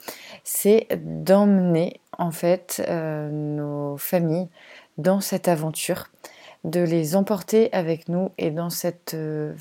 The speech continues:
façon de prendre soin d'eux, euh, d'ouvrir en fait les mentalités, de, d'aussi transmettre cela à nos enfants.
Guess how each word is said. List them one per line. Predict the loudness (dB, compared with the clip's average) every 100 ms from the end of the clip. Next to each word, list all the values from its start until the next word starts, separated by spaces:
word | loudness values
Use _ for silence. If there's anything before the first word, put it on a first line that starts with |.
| -16
façon | -6 -4 -2 -2 -4 -6 -10 -20 -20 -12
de | -4 -2
prendre | -2 -6 -2 4 4 4 0
soin | -4 -2 -2
d'eux, | -2 -6 _ -20 -20 -20 -12 -6
euh, | -4 -4 -4 -6 -6 -8 -10 -12 -12 -10
d'ouvrir | -2 2 4 2 2 2 2 -2 -10
en | -8 -4
fait | -2 -2 -4 -12 -8
les | -6 -4 -4 -2
mentalités, | -2 -4 -4 -4 -4 -4 -6 -6 -14 -20 -20 -16 -8
de, | 0 2 4 2 2 0 -2 -4 -8 -10 _ -16 -16 -10
d'aussi | -4 0 2 2 0 -2
transmettre | -2 -2 0 2 0 -2 -10 -8
cela | -2 2 4 4 2
à | 4 4 4 2
nos | 4 2 2
enfants. | -2 -4 -10